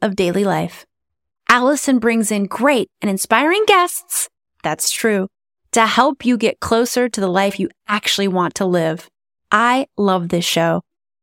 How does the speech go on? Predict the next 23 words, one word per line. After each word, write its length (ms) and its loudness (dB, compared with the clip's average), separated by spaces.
And 140 2
truth 200 0
be 120 0
told, 460 2
G 260 2
L 240 2
is 180 0
George 560 2
Grombacher. 720 0
He 280 -2
was 320 -2
a 60 0
guest 280 -2
on 100 -4
Soul 240 -2
Guide 220 -2
Radio 460 0
and 120 0
an 100 2
amazing 420 -2
guest 260 -6
at 120 -8
that. 220 0